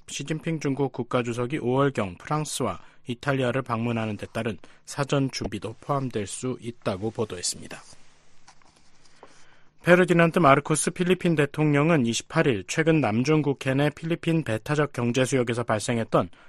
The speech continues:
중국과의 충돌과 관련해 강력한 대응을 시사했습니다. 마르코스 대통령은 이날 성명에서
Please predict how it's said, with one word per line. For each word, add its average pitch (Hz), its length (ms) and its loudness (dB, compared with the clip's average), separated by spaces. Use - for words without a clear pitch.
중국과의 135 640 2
충돌과 165 540 4
관련해 120 480 -2
강력한 127 540 2
대응을 113 360 0
시사했습니다. 107 760 -6
마르코스 151 380 2
대통령은 139 540 2
이날 135 220 2
성명에서 135 600 0